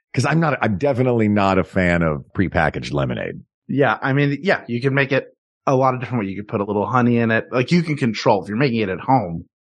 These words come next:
Speaker 1: Yeah.
Speaker 2: You, you control the vertical, you control the horizontal. You can make it with as much or as little sugar as you want.
Speaker 1: Yeah.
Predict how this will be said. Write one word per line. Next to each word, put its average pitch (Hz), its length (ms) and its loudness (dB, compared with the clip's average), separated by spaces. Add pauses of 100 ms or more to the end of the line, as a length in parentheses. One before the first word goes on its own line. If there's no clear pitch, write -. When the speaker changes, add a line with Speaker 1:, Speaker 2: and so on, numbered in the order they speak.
Speaker 1:
Yeah. 78 220 4 (240)
Speaker 2:
You, 120 240 2
you 123 320 2
control 117 520 2
the 104 80 -2
vertical, 101 400 0
you 92 120 -4
control 95 300 -4
the 90 60 -4
horizontal. 82 540 -6
You 82 120 -12
can 85 140 -10
make 80 200 -8
it 85 140 -10
with 80 140 -10
as 80 120 -8
much 95 240 -6
or 98 60 2
as 90 100 -4
little 147 200 4
sugar 117 400 2
as 101 120 -2
you 98 120 -4
want. 90 380 -12 (440)
Speaker 1:
Yeah. 78 180 0